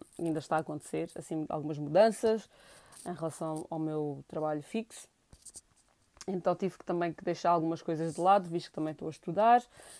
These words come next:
e decidi dar uma pausazinha no ins-, no Instagram, no podcast, para me reorganizar também. E infelizmente pelo cam-, pelo caminho também passe-, deixei de atualizar o YouTube, só mesmo,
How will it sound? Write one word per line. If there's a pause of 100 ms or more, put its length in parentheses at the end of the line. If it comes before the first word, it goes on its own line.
(120)
e
decidi
dar
uma
pausazinha
no
ins-,
no
Instagram, (200)
no
podcast, (340)
para
me
reorganizar
também. (1000)
E
infelizmente
pelo
cam-, (140)
pelo
caminho
também
passe-,
deixei
de (200)
atualizar
o
YouTube, (500)
só
mesmo,